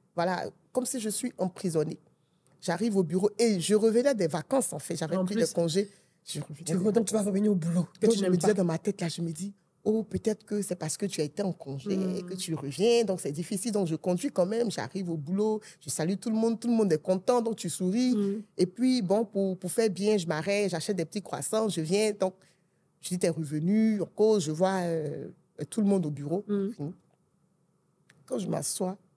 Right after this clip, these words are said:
Speaker 1: dans mon bureau, que je referme la porte, j'entends clairement une voix qui me dit, « Qu'est-ce que tu fais là ? » Je me dis, « Mais c'est vrai », je lui dis, « Qu'est-ce que tu fais là ? »
Speaker 2: Ouais.
Speaker 1: Donc, machinalement, j'ai pris un stylo,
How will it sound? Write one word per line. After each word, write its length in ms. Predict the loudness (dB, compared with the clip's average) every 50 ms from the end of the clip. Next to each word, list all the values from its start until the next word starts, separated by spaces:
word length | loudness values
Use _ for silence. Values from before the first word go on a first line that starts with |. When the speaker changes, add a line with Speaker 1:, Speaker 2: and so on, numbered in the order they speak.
| _ -10
Speaker 1:
dans 80 | -6
mon 120 | -4 -4 -4
bureau, 280 | -4 -6 -4 -4 -6
que 140 | -6 -6 -8
je 120 | -6 -4
referme 380 | -6 -6 -6 -6 -4 -4 -4 -4
la 100 | -6 -8
porte, 360 | -8 -10 -12 -12 -12 -14 -20 _ _ _ _ _ _ _ _
j'entends 320 | -8 -8 -6 -4 -4 -4 -4
clairement 400 | -2 -4 -4 -2 -2 -2 0 0
une 80 | 0
voix 160 | 0 -2 -4
qui 180 | -4 -4 -6 -4
me 100 | -4 -4
dit, « 160 | -4 -8 -12 -8
Qu'est-ce 180 | -8 -6 -6 -6
que 80 | -8 -10
tu 120 | -10 -10
fais 180 | -12 -8 -8 -8
là ? » 100 | -8 -8 -12 _ _ _ _ _ _ _ _ _ _ _ _ _ _ _ _ _ _ _ _ _ _ _ _ _ _ -10
Je 60 | -8
me 100 | -6 -6
dis, « 180 | -8 -10 -14 -18 -20 _ _ _ _ _ _ _ _ _ _ _ _ _ _ _ _ _ _ _
Mais 60 | -10
c'est 180 | -8 -6 -4 -4
vrai », 200 | -6 -4 -6 -6
je 60 | -6 -6
lui 60 | -8
dis, « 100 | -10 -12 -12
Qu'est-ce 180 | -10 -10 -10 -8
que 80 | -8 -8
tu 140 | -8 -10 -12
fais 160 | -6 -6 -6
là ? » 120 | -6 -6 -12 -16 _ -20
Speaker 2:
Ouais. 80 | -12 -10
Speaker 1:
Donc, 140 | -10 -10 -10 _ _
machinalement, 720 | -8 -6 -6 -6 -4 -2 -2 -2 -2 -2 -4 -4 -6 -6 -10 -14 _ _ _ _ _ _ _
j'ai 140 | -10 -10 -10
pris 440 | -10 -12 -8 -6 -4 -4 -4 -6 -10 -16 _ _ _ _ _
un 80 | -8 -6
stylo, 480 | -6 -6 -8 -8 -6 -4 -4 -4 -6